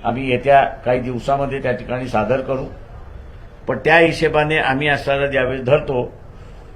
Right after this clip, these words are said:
त्यावेळेस सहा हजाराचं हा जो शॉप ॲक्ट वाढवलेला आहे, त्याला अर्धा जरी केला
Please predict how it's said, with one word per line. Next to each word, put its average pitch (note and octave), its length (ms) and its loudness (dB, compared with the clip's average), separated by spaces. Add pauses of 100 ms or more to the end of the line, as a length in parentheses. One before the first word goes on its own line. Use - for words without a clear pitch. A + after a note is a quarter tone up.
(140)
त्यावेळेस B2 380 0
सहा D3 280 4
हजाराचं D3+ 680 6 (1000)
हा B2+ 120 0
जो D3+ 120 -2
शॉप D3 320 0
ॲक्ट D3+ 200 0
वाढवलेला C#3 520 2
आहे, A#2 240 4 (1400)
त्याला C3+ 200 4
अर्धा B2+ 440 4
जरी F3+ 260 4
केला C#3+ 460 4